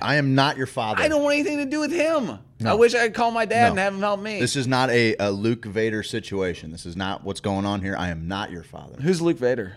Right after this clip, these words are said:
Speaker 1: No, Luke or, and Vader.
Speaker 2: Oh, okay.
Speaker 1: Luke
Speaker 2: Yeah,
Speaker 1: and
Speaker 2: yeah. Luke Vader is a cool name. Um,
Speaker 1: my porn
Speaker 2: I knew,
Speaker 1: name.
Speaker 2: I knew what it was. Uh, <laughs>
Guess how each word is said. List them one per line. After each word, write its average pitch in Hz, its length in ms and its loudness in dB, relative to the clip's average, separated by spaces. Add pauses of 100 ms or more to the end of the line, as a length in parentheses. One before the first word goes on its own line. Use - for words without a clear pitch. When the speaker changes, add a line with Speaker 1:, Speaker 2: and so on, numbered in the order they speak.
(160)
Speaker 1:
No, - 260 -14
Luke 90 340 -8
or, 90 140 -8
and 90 180 -6
Vader. 90 200 4
Speaker 2:
Oh, 151 220 10
okay. 123 180 4
Speaker 1:
Luke 98 80 2
Speaker 2:
Yeah, 107 200 2
Speaker 1:
and - 120 0
Speaker 2:
yeah. 117 160 2
Luke 143 200 -2
Vader 131 300 0
is 107 120 -10
a 104 40 -12
cool 110 200 -8
name. 101 280 -6 (460)
Um, 113 540 0
Speaker 1:
my 110 100 -2
porn 92 200 -6
Speaker 2:
I 101 60 -2
knew, 104 80 -4
Speaker 1:
name. 73 180 -6
Speaker 2:
I 60 40 -8
knew 82 100 -8
what 60 100 -10
it 52 80 -10
was. - 220 -10 (340)
Uh, 123 360 2 (140)
<laughs> - 40 2